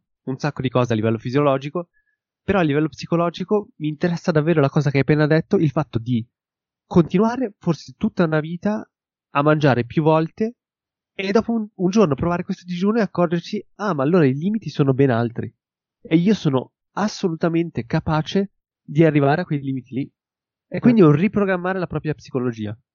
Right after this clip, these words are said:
Speaker 1: Ed è quello che mi piace fare anche nel resto delle cose.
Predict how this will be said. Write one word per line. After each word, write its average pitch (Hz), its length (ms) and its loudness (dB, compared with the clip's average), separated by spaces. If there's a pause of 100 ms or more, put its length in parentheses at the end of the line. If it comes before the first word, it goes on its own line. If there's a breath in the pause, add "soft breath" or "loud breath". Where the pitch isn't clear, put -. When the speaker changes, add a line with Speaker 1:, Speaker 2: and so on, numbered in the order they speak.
(400)
Speaker 1:
Ed 170 160 0
è 175 60 6
quello 196 220 6
che 147 80 0
mi 156 100 -2
piace 175 260 -6
fare 190 160 -4
anche 226 220 -8
nel 131 180 -4
resto 151 320 -4
delle 113 200 0
cose. 110 420 -6